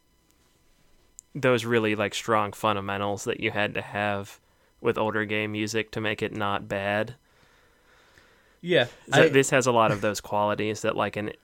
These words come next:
Speaker 1: a Super Nintendo game soundtrack would have.
Speaker 2: I'm gonna, I will admit that I won't have a ton of context for this because I played most of this without
Speaker 1: With the sound
Speaker 2: sound.
Speaker 1: off, yeah, classic.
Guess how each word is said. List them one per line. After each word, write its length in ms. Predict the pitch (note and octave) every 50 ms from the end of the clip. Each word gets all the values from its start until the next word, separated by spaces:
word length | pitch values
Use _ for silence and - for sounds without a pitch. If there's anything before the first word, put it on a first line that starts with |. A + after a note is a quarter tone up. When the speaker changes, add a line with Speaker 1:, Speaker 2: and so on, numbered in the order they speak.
| _
Speaker 1:
a 160 | - A2+ G#2+
Super 400 | G2+ - - - A2+ G2+ - G#2+
Nintendo 880 | G#2 G#2 G2+ F#2+ - G2+ G2+ G#2 G2+ G#2 G2+ G#2 G#2 G#2 A2 - A#2 B2 B2 D#3 D3+
game 280 | C3 A#2 G#2+ G#2 G#2+ G#2+
soundtrack 640 | - - A2 G#2+ G#2+ G2+ - - A2 A2 A#2+ -
would 120 | B2 B2 A#2+
have. 360 | A#2+ A#2 A#2 A#2 C3+ D#3 D#3+ _ _ _ - - - - - - - _ _ _ _ -
Speaker 2:
I'm 200 | D3 E3+ G3 G#3
gonna, 240 | A#3 A#3+ A3+ F3+ -
I 160 | - C3 D#3
will 260 | E3 E3+ G3 A#3 A#3+ A3+
admit 340 | G#3+ G3+ F#3+ G3 G#3 F#3 E3
that 100 | E3+ D#3
I 100 | C#3 C3+
won't 320 | C3 B2+ C3+ C3+ C3+ C3+
have 580 | C#3 C3 D3 C3+ C3 C3 B2 A#2 A#2 A2+ A2+ B2 -
a 100 | - A#2
ton 360 | A2+ - - - A#2 A#2 A#2+
of 160 | C3 C3+ C3+
context 580 | - - D#3+ C#3+ D3+ C#3+ - E3 D#3+ E3 D#3+ -
for 160 | - E3 E3
this 240 | D#3+ E3 E3+ F3+ -
because 300 | - - B2 - B2+ A#2
I 100 | G#2+ G#2
played 300 | G#2 - - B2 A#2 A2+
most 340 | G#2+ G#2 G2+ G2+ G2 - -
of 140 | B2+ B2 B2
this 260 | B2+ C3 C3+ - -
without 160 | C3+ B2+ B2+
Speaker 1:
With 100 | B2 B2+
the 60 | C#3+ A#2
sound 380 | - - A2+ G#2 G2+ G2+ -
Speaker 2:
sound. 40 | G2+
Speaker 1:
off, 300 | G2+ G2+ G#2 G#2 - -
yeah, 220 | G#2 G#2 G2+ G#2+ A2+ -
classic. 500 | - A#2+ A2 G#2+ G2+ - D3+ D#3 -